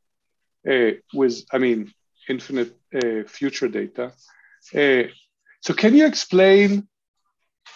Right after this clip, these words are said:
right? And you also explained to us how come Jeffreys prior is so biased and bad.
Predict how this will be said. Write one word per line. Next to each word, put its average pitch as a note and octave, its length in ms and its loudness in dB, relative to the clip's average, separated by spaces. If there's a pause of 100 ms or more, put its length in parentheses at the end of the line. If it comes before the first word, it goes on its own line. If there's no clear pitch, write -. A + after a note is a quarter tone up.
(120)
right? F3+ 220 4
And E3+ 140 2
you F3 120 2
also B3+ 280 0
explained E3 480 -6
to E3 80 -4
us D3+ 220 -4
how D#3 100 -8
come D#3+ 260 -10
Jeffreys D3 460 -12 (560)
prior C#3 500 0
is C3+ 180 -8
so D#3 140 -2
biased C3 560 -2
and A2 140 -12
bad. A#2+ 380 -6